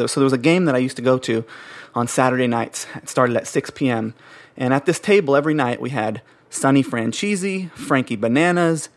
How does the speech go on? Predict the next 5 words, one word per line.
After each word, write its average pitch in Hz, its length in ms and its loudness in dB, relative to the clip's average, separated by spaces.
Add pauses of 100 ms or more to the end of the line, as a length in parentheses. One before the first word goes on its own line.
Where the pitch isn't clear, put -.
(100)
Vinny 131 320 2
the 113 100 2
Limo, 165 640 2 (220)
Paulie 113 360 2
Walnuts. 170 680 2